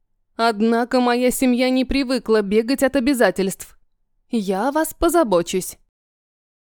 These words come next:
Рит вздрогнул, как от удара. В это же мгновение кокон вокруг парившего под потолком сгустка огня треснул. Сферу опять мотнуло, и она врезалась прямо в шкаф.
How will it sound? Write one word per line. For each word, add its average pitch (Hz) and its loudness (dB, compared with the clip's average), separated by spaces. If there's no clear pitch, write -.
Рит 247 0
вздрогнул, 202 0
как 277 -2
от 294 2
удара. 165 0
В 233 -4
это 285 0
же 269 0
мгновение 269 2
кокон 240 -2
вокруг 233 -2
парившего 226 -2
под 220 -2
потолком 220 -2
сгустка 202 -4
огня 233 0
треснул. 180 0
Сферу 302 -2
опять 277 0
мотнуло, 262 0
и 196 2
она 208 0
врезалась 196 -2
прямо 269 0
в - -10
шкаф. - -10